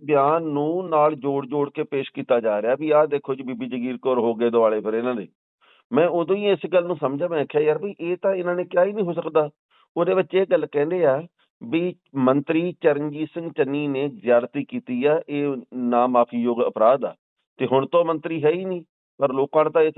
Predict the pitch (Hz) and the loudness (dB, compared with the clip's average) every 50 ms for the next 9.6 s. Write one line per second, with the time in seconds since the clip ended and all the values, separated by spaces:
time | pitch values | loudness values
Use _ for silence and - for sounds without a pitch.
0 | 156 143 156 151 147 147 143 143 - 151 151 151 156 180 175 - 170 165 160 151 | -2 -2 -2 -2 -2 -4 -4 -4 -2 -4 -4 -4 -4 -6 -6 -6 -4 -4 -4 -2
1 | 156 151 147 _ _ _ _ _ _ - 117 127 147 147 147 - 156 151 135 101 | -4 -6 -6 _ _ _ _ _ _ -4 0 0 0 0 0 2 0 0 2 2
2 | 127 139 147 147 139 151 165 160 165 151 143 147 - 147 143 143 139 - 139 113 | 0 0 0 0 0 -2 -2 -2 -2 0 0 0 2 2 2 2 2 -2 -4 -4
3 | - - 147 143 147 131 - 135 - 120 135 - 135 127 131 127 - 127 120 127 | -4 -4 -4 -4 -4 -4 -2 -4 -2 -2 -2 -4 -4 -4 -4 -4 -4 -4 -2 0
4 | 131 139 143 147 143 117 90 _ _ _ _ _ _ _ - 131 139 139 143 143 | 0 2 2 4 2 2 0 _ _ _ _ _ _ _ -2 0 2 4 4 4
5 | 143 - 131 120 123 131 123 139 139 143 151 143 131 135 143 - _ _ _ _ | 2 2 0 0 0 0 0 2 4 4 4 2 2 0 -4 -8 _ _ _ _
6 | _ - 147 151 156 - - 165 165 170 175 175 - 151 135 151 151 - 143 131 | _ 2 4 4 4 2 0 -2 -2 -2 -2 -2 -2 -2 -2 -2 0 2 2 2
7 | 127 131 139 143 120 131 143 156 170 170 160 - 160 160 170 175 - _ _ _ | 2 2 -2 -2 -4 -4 -4 -4 -4 -4 -4 -4 -6 -8 -8 -8 -14 _ _ _
8 | _ _ - - 160 170 170 147 - 139 143 147 - - - 117 - 127 127 123 | _ _ -2 0 0 2 2 2 2 2 2 0 -2 -4 -4 -4 -4 -4 -6 -6
9 | - 113 107 101 113 135 139 151 156 156 - | -6 -6 -8 -8 -8 -4 0 0 0 0 -4